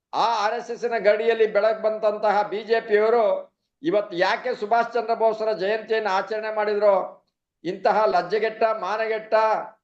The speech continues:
ನಾಚಿಕೆ ಇಲ್ಲದ ಜನರನ್ನ ಈ ಜಗತ್ತಿನಲ್ಲಿ ಇನ್ನೆಲ್ಲೂ ಕಾಣ್ಲಿಕ್ಕೆ ಸಾಧ್ಯ ಇಲ್ಲ.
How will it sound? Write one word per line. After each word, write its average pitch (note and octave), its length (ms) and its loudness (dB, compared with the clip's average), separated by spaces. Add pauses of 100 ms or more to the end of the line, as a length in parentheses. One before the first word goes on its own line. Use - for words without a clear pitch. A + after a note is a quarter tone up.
(320)
ನಾಚಿಕೆ A3 520 2
ಇಲ್ಲದ G#3+ 260 4
ಜನರನ್ನ G#3 380 0
ಈ G3+ 80 -2
ಜಗತ್ತಿನಲ್ಲಿ F#3+ 580 0
ಇನ್ನೆಲ್ಲೂ A3+ 640 0
ಕಾಣ್ಲಿಕ್ಕೆ G#3 440 -2
ಸಾಧ್ಯ F3+ 320 0
ಇಲ್ಲ. F3 480 -4